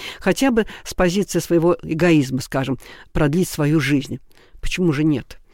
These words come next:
Он най-, найдет свои мотивы. Мы, помните, начали говорить о душе, что душа состоит из чувств, а потом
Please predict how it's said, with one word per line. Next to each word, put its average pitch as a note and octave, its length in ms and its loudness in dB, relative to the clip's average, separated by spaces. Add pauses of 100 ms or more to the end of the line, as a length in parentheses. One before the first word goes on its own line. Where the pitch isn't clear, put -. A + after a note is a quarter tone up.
(240)
Он C#3+ 180 2
най-, C3+ 220 0
найдет C#3+ 520 0
свои C3+ 240 -4
мотивы. C#3+ 380 0
Мы, E3 100 2
помните, A#3+ 360 0
начали C#3+ 320 -2
говорить C#3 260 -2
о D3 60 -2
душе, C#3+ 320 -2
что D3 140 -6
душа D3 260 -2
состоит - 320 -6
из F#3+ 80 0
чувств, - 500 -4 (100)
а D3 80 -4
потом C#3+ 480 -2